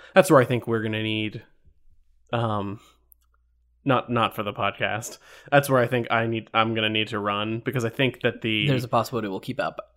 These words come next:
Speaker 2: keep on ending up with everybody there.
Speaker 1: Because if you, if it's just you running,
Speaker 2: Yeah.
Speaker 1: and you just run, like, one ev-, once every two months,
Speaker 2: Yeah.
Speaker 1: then it does feel like a special event.
Speaker 2: Yeah.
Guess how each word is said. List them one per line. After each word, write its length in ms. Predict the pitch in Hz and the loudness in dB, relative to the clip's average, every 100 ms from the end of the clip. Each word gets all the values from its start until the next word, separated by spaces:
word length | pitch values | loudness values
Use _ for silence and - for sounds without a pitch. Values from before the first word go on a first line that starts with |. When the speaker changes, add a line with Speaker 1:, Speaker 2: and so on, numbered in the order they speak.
| - | -18
Speaker 2:
keep 160 | - 131 | -4 0
on 140 | 113 | 0
ending 220 | 104 104 | 0 -2
up 160 | 92 - | -4 -6
with 140 | 98 - | -8 -4
everybody 580 | 120 107 101 98 78 62 | -6 -4 -8 -8 -8 -8
there. 340 | 69 - 147 | -8 -8 0
Speaker 1:
Because 380 | 170 143 160 131 | 0 4 4 6
if 140 | 139 135 | 2 0
you, 200 | 131 151 | -6 -2
if 160 | 147 143 | -2 -2
it's 160 | 120 | -4
just 320 | - 151 143 | 0 2 2
you 200 | 135 135 | 0 0
running, 500 | 120 117 120 131 151 - | 0 0 0 -2 -4 -6
Speaker 2:
Yeah. 220 | 127 101 | -2 0
Speaker 1:
and 180 | 123 120 | 0 0
you 220 | 123 131 | 2 2
just 240 | 127 127 123 | 2 0 0
run, 300 | 120 120 120 | 0 2 0
like, 200 | 110 120 | -2 -2
one 200 | 117 117 | -2 -2
ev-, 160 | - - | -6 -4
once 240 | 123 131 | -2 0
every 240 | 123 113 | 0 -2
two 220 | 113 143 117 | -4 -2 -2
months, 500 | 101 113 135 - - - | -2 -4 -6 -8 -8 -2
Speaker 2:
Yeah. 320 | 143 127 - - - | 2 4 2 -4 -6
Speaker 1:
then 340 | 143 139 127 | 2 4 4
it 300 | 131 135 131 | 0 -2 -2
does 260 | 135 123 - | -2 -2 -4
feel 200 | 123 117 | -2 -2
like 120 | 110 | -2
a 60 | 107 | -4
special 420 | - 104 123 101 | -4 -2 -4 -6
event. 420 | 98 98 113 - - - | -6 -6 -6 -10 -16 -2
Speaker 2:
Yeah. 300 | 143 98 | 2 2